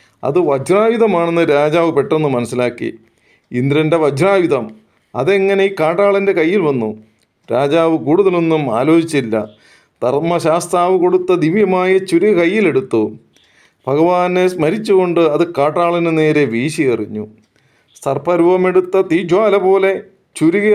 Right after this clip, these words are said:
അന്തരീക്ഷത്തിലൂടെ പാഞ്ഞു. അത് കാട്ടാളൻ്റെ കഴുത്തിനെ സമീപിച്ചു. കാട്ടാളൻ തൻ്റെ കയ്യിലിരുന്ന വെള്ളി പോലെ തിളങ്ങുന്ന ആയുധം വീശി. ഉത്തരക്ഷണത്തിൽ അതിഭയങ്കരമായ ഒരിടിവെട്ടി.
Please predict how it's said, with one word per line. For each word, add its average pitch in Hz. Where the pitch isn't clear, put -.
അന്തരീക്ഷത്തിലൂടെ 175
പാഞ്ഞു. 120
അത് 139
കാട്ടാളൻ്റെ 196
കഴുത്തിനെ 202
സമീപിച്ചു. 160
കാട്ടാളൻ 160
തൻ്റെ 185
കയ്യിലിരുന്ന 190
വെള്ളി 214
പോലെ 190
തിളങ്ങുന്ന 196
ആയുധം 202
വീശി. 139
ഉത്തരക്ഷണത്തിൽ 175
അതിഭയങ്കരമായ 196
ഒരിടിവെട്ടി. 151